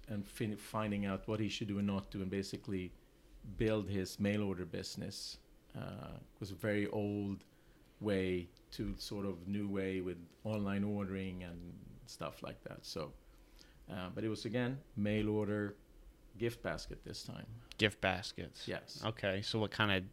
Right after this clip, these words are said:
Speaker 2: gift baskets?
Speaker 1: Fruit basket, wine baskets, um, anything you can find. Uh, again, very seasonal.
Speaker 2: Mm-hmm.
Speaker 1: Um, most of the people,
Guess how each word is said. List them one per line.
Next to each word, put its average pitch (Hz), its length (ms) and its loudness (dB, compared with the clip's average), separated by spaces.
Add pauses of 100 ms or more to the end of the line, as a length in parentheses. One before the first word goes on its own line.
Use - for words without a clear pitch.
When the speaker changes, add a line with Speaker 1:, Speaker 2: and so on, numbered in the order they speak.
(280)
Speaker 2:
gift 104 200 6
baskets? - 680 0
Speaker 1:
Fruit 143 320 6
basket, 127 500 6
wine 123 260 4
baskets, 120 920 0
um, 101 680 -2 (220)
anything 120 320 2
you 113 100 2
can 113 140 -6
find. 107 560 0 (260)
Uh, 90 340 -2 (300)
again, 113 300 4
very 117 220 8
seasonal. 120 640 0 (180)
Speaker 2:
Mm-hmm. 113 720 2
Speaker 1:
Um, 101 600 2 (540)
most 107 260 0
of 117 40 0
the 113 60 2
people, 113 320 0